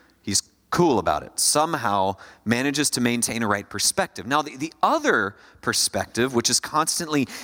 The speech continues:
tempting and constantly drawing the character in away from this perspective, is the perspective of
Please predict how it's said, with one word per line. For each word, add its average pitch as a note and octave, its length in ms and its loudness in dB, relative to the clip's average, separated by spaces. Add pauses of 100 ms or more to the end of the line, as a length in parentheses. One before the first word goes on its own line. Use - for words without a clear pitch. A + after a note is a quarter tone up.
(100)
tempting G3 720 2
and A#2 100 0
constantly C#3+ 560 0
drawing C3+ 460 2 (280)
the G#2+ 140 0
character B2 560 0
in D3 260 2
away D#3 600 2 (240)
from B2 320 -2 (100)
this D#3+ 260 2
perspective, B2 540 0
is A#2+ 220 0
the A#2+ 80 -8
perspective A2 560 0
of F#2 360 2